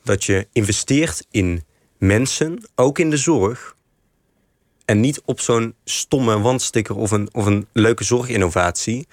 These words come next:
maar investeert in mensen, dan is de kunst van het verleiden niets anders dan logica.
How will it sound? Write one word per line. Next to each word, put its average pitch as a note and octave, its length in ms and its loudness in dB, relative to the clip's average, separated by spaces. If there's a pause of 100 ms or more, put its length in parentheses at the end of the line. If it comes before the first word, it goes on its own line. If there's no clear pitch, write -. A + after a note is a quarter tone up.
(200)
maar - 120 -2
investeert C3 560 0
in A#2 140 0
mensen, B2 580 0 (280)
dan G2 240 -2
is - 200 0
de A2 100 -2 (120)
kunst C3+ 300 0
van A2 160 0
het G2 120 0
verleiden B2 680 0 (240)
niets C3 440 0
anders A#2 300 -2
dan F#2+ 140 0
logica. F#2 600 -2